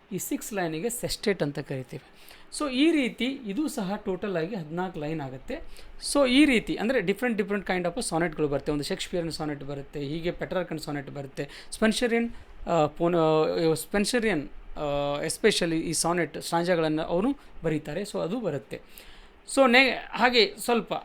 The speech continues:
ಏನಂತಂದ್ರೆ ಇಂಪಾರ್ಟೆಂಟ್ ಆಗಿರುವಂಥ ಯಾವ್ಯಾವುದು ಅಂತನೂ ಅದನ್ನು ನೋಡ್ತಾ ಹೋಗೋಣ. So ಇಲ್ಲಿ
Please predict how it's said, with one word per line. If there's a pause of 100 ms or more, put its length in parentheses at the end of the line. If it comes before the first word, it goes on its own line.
(100)
ಏನಂತಂದ್ರೆ
ಇಂಪಾರ್ಟೆಂಟ್
ಆಗಿರುವಂಥ
ಯಾವ್ಯಾವುದು
ಅಂತನೂ
ಅದನ್ನು
ನೋಡ್ತಾ
ಹೋಗೋಣ. (840)
So
ಇಲ್ಲಿ